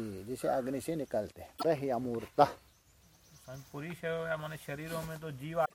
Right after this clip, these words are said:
Speaker 1: स्वरूप का अर्थ कर रहे हैं।
Speaker 2: हम्म।
Speaker 1: अग्नि पवित्र रूप से।
Speaker 2: हाँ।
Speaker 1: दो है ना, वो सर्वज्ञ और सर्वविद है।
Speaker 2: उपाधि।
Speaker 1: अग्नि प्रकाशित कर रहे हैं,
Speaker 2: वो भी
Speaker 1: वो भी कर रहे हैं। बस तारतम्य,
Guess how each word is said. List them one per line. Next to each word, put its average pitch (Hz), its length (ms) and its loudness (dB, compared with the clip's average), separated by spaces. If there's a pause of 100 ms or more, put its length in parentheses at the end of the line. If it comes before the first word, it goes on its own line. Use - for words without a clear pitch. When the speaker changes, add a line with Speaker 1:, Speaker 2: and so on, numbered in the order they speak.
(160)
Speaker 1:
स्वरूप 135 260 2
का 139 120 8
अर्थ 127 120 4
कर 123 220 2
रहे 123 160 2
हैं। 180 100 -4 (260)
Speaker 2:
हम्म। 98 320 -16
Speaker 1:
अग्नि 127 320 2
पवित्र 151 320 10
रूप 107 100 -2
से। - 120 -20 (140)
Speaker 2:
हाँ। 131 140 -12 (1040)
Speaker 1:
दो 139 180 0
है 139 100 0
ना, 170 80 -2
वो 160 100 -2
सर्वज्ञ 139 560 2
और 151 140 2
सर्वविद 131 460 4
है। - 200 -14
Speaker 2:
उपाधि। 135 400 -2 (720)
Speaker 1:
अग्नि 139 280 4
प्रकाशित 147 520 6
कर 151 160 8
रहे 170 140 6
हैं, 208 60 2
Speaker 2:
वो - 80 -10
भी - 160 0
Speaker 1:
वो 156 60 6
भी 120 120 2
कर - 160 -4
रहे - 160 -10
हैं। - 60 -20 (100)
बस - 200 -8 (600)
तारतम्य, 170 420 12